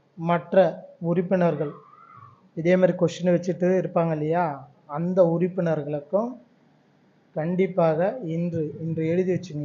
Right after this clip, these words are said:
இருபத்தி ரெண்டு ஒன்பது ரெண்டாயிரத்தி இருபத்தி நாலு, இன்று எழுதி வச்சுக்கோங்க. எம் டி வந்தவுடன்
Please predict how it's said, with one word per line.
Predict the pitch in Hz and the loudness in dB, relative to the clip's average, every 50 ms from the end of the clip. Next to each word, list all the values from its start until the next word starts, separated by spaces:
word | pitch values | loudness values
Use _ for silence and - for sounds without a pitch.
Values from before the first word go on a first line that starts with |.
| 147 151 | -4 0
இருபத்தி | 160 170 180 180 180 - 170 | 2 2 2 2 0 0 -2
ரெண்டு | 165 160 160 156 180 214 226 240 247 247 226 214 170 151 | -2 -2 -2 -4 -2 -2 -2 -4 -8 -12 -16 -14 -12 -10
ஒன்பது | 156 156 160 160 170 165 160 180 196 190 | -8 -4 0 0 2 2 2 0 0 0
ரெண்டாயிரத்தி | 170 156 156 156 156 156 156 156 170 165 160 | 0 -2 -2 -2 -4 -4 -4 -6 -6 -4 -4
இருபத்தி | 160 160 160 160 160 160 151 156 | -2 -2 -4 -4 -6 -8 -8 -6
நாலு, | 151 156 160 156 143 127 - _ _ _ _ _ _ _ _ _ - - - _ _ _ - _ _ - | -4 -4 -4 -4 -6 -8 -12 _ _ _ _ _ _ _ _ _ -20 -20 -20 _ _ _ -20 _ _ -8
இன்று | 165 160 160 156 160 | -4 -2 0 0 2
எழுதி | 175 190 180 185 170 | 2 2 2 0 -2
வச்சுக்கோங்க. | - - - - 165 147 139 139 135 135 - - _ _ _ _ _ _ _ _ _ _ _ _ | -2 -6 -10 -14 -12 -12 -14 -14 -14 -18 -20 -20 _ _ _ _ _ _ _ _ _ _ _ _
எம் | 170 156 151 156 175 196 208 208 | -10 -8 -6 -4 -2 0 2 2
டி | 220 208 175 170 | 4 4 4 2
வந்தவுடன் | 165 165 175 185 190 175 165 156 151 170 190 180 | 0 2 6 6 8 8 6 4 2 0 -2 -2